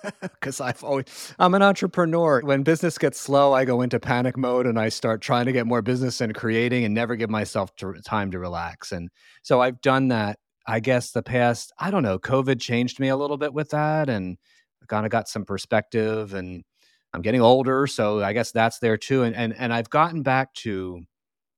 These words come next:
you know, the first thing that actually popped into my head when you said that, Nikki, was I've gotten back to doing some things that I love to do that I haven't done. Like, I used to be an accomplished pianist, and I haven't played in twenty-five years, and I can read music, but I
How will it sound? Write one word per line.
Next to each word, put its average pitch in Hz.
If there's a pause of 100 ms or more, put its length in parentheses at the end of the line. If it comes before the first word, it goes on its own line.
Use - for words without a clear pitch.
(420)
you 101
know, 90
the -
first 143
thing 117
that 95
actually 90
popped -
into 95
my 90
head 95
when 85
you 82
said 104
that, 87
Nikki, 90
was 90
I've 98
gotten 117
back 110
to 101
doing 120
some 113
things 107
that 104
I 101
love 98
to 95
do 107
that 104
I 90 (400)
haven't 98
done. 98
Like, 87
I 98
used 107
to 104
be 104
an 98
accomplished 98
pianist, 92
and 87 (360)
I 92
haven't 101
played 101
in 92
twenty-five 98
years, 98
and 87 (600)
I 104
can 113
read 120
music, 131
but 110
I 104